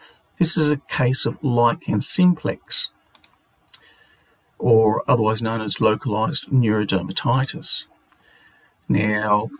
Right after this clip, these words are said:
the thickening is caused due to the inflammation, the rubbing, scratching, causing the skin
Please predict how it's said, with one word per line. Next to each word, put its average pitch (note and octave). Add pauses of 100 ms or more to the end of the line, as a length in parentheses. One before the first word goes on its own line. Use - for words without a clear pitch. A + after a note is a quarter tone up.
(120)
the A2
thickening A3+
is -
caused A#2+
due A2
to -
the G2+
inflammation, B2+
the -
rubbing, B2 (280)
scratching, -
causing A#2
the -
skin A#2